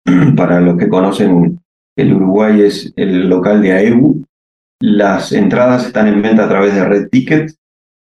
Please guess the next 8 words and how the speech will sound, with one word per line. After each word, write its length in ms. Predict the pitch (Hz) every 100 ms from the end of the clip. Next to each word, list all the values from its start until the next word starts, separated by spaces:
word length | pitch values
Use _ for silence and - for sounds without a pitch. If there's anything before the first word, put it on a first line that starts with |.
| _ -
eh, 680 | 90 90 87 87 87 85
porque 220 | 85 87 87
tiene 180 | 98
un 60 | 92
costo 420 | 113 110 139 - -
el, 320 | - 80 -
el 160 | 85
ingreso, 600 | 85 87 123 135 156 156